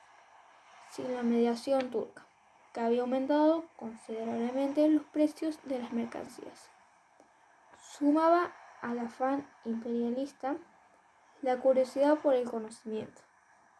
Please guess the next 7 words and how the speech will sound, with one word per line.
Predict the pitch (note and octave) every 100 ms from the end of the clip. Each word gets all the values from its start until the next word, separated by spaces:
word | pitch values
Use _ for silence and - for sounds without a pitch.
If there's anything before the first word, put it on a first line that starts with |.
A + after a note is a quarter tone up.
| _ _ -
del | A#3+
planeta. | A#3 A3+ G#3+ - - _ _ _ _ _ _ _ _ - -
Lanzó | B3+ B3 A#3+ C#4+
a | D4
portugueses | C4+ B3+ C4 C4+ C#4+ - D#4+ -
y | A#3+
estaños | A#3 - C4 C#4 D#4